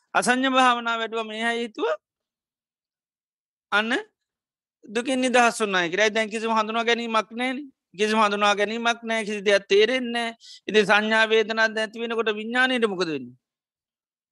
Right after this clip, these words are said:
විඥානය ක්‍රියාත්මක වෙන්නෙත් නෑ. ඇයි? විඥානය කියන්නේ සනිකරම සංඥා වේදනා නිසා සකස් වෙන ධර්මතාවය.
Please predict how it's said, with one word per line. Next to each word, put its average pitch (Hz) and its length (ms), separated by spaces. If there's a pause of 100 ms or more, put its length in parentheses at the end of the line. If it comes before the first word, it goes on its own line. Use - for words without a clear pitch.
(140)
විඥානය 247 500
ක්‍රියාත්මක 254 540
වෙන්නෙත් 254 320
නෑ. 190 160
ඇයි? 214 240
විඥානය 247 560
කියන්නේ 220 300
සනිකරම 233 520 (1800)
සංඥා 247 520
වේදනා 233 440
නිසා 277 260
සකස් 285 400
වෙන 240 180
ධර්මතාවය. 180 600